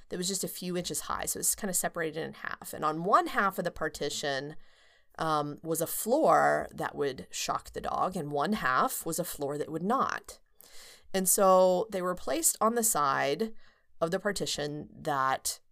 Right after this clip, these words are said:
administered a continuous electric shock. And so the dogs that were in group two that had learned that they could press the lever and stop the shock,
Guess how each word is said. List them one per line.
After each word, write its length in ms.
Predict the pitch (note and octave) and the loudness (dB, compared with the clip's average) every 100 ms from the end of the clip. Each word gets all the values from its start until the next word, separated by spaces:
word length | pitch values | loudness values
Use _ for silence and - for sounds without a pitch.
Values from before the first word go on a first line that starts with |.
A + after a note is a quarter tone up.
| D#3+ | -6
administered 680 | D#3 D#3+ D#3+ - E3 D3+ - | -2 0 2 0 0 -2 -4
a 100 | C#3+ | -8
continuous 840 | - D3 - D#3 D3+ D3 D3 - | -6 -8 -6 -6 -6 -4 -2 -2
electric 480 | C#3 C3+ - - - | -2 -6 -8 -12 -10
shock. 420 | - - - - - - _ - - - - _ _ - - | -8 -8 -10 -12 -20 -20 _ -20 -20 -20 -20 _ _ -20 -8
And 180 | F3+ F#3 | -4 0
so 480 | - G3 F#3+ F3+ - | 4 6 6 2 -2
the 160 | F#3 F#3 | -4 -2
dogs 560 | F#3 F3 G#3+ C#4 C#4 | 4 6 6 4 0
that 140 | G3+ - | -2 0
were 100 | F#3+ | -2
in 200 | E3+ G#3 | -2 -2
group 320 | E3 - - | -4 -6 -4
two 800 | - F#4 A4 F3+ D#3 C#3 A3 G#3+ - _ _ _ _ - | -2 4 4 4 0 -2 -4 -8 -14 _ _ _ _ -6
that 160 | - | -2
had 160 | - G#3+ | 0 2
learned 680 | G#3+ B3 D#3 D#3+ A3 F4 - | 6 8 8 6 2 0 2
that 220 | F#3+ - - | 2 2 0
they 120 | F3+ | 0
could 160 | E3+ E3 | 0 2
press 220 | F3 - | 2 2
the 100 | C4+ | 2
lever 360 | A3+ C#3 C3 | 4 2 2
and 120 | F3 A3 | 0 2
stop 320 | - C3 - | 4 2 0
the 80 | A#3+ | -2
shock, 540 | - - - A3 - | 2 2 2 -2 -6